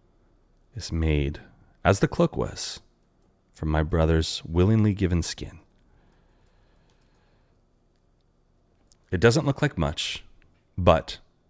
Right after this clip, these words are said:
it's the lightest thing that you will ever have. And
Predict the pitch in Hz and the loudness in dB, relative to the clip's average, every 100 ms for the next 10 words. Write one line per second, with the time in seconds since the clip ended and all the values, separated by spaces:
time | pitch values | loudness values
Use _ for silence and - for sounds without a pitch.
0 | _ _ _ _ _ _ _ _ - - | _ _ _ _ _ _ _ _ -10 -10
1 | - 98 101 113 101 - 78 73 76 71 | -4 2 4 4 2 0 0 0 -2 -4
2 | 65 67 - 57 82 - _ _ - - | -4 -6 -8 -8 -10 -16 _ _ -20 -20
3 | - _ _ _ _ - - _ - - | -20 _ _ _ _ -20 -20 _ -20 -20
4 | _ _ _ - _ _ _ _ _ - | _ _ _ -20 _ _ _ _ _ -20
5 | - - _ - _ _ _ - - - | -20 -20 _ -20 _ _ _ -20 -14 4
6 | 110 107 120 | 6 8 6